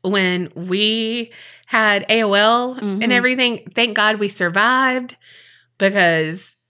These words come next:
Speaker 1: good Lord, like you said, a thirty-eight-year-old or whatever, and you're like, "Eek, he likes me. He really likes me." It's like, this person wasn't even lying.
Speaker 2: Yeah, and
Speaker 1: I mean,
Speaker 2: I
Speaker 1: he could have been lying. He could have been fifty-five, but he's still saying a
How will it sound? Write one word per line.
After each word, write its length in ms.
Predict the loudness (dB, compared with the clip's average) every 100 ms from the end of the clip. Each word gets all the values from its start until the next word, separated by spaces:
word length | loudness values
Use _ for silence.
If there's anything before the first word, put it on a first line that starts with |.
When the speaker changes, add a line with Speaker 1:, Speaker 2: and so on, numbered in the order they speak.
| _ _ _ -6
Speaker 1:
good 180 | -4 -2
Lord, 320 | -2 -4 -6 -2
like 220 | -2 0
you 60 |
said, 220 | 0 0 2
a 80 | 0
thirty-eight-year-old 960 | 4 2 4 2 2 4 6 6 4 2
or 120 | 2
whatever, 400 | 4 4 4 2
and 140 | 2
you're 140 | 2 2
like, 320 | 2 -2 -6 -20 _ _ _
"Eek, 280 | 0 0 0 _
he 140 | 2 2 4
likes 220 | 0 2
me. 180 | 4 4
He 160 | 4 4
really 480 | 6 6 4 2 0
likes 160 | 0
me." 180 | 2 4
It's 200 | 2 0
like, 320 | 0 0 -2 -10 -20 -4
this 140 | 0 2
person 280 | 4 4 4
wasn't 200 | 4 4
even 200 | 4 4
lying. 640 | 6 6 4 2 0 -6 -4
Speaker 2:
Yeah, 380 | 4 6 6 6
and 100 | 4
Speaker 1:
I 40 |
mean, 120 | 4
Speaker 2:
I 40 | 2
Speaker 1:
he 100 | 2
could 160 | 2
have 60 | 2
been 120 | 2
lying. 240 | 2 2 2
He 100 | 2
could 120 | 2
have 60 | 2
been 160 | 2
fifty-five, 640 | 0 -2 0 0 0 0 -4 -12 -20 -4
but 200 | 2 2
he's 240 | 4 0 2
still 320 | 2 4 4
saying 400 | 2 4 4 2
a 220 | 0 -2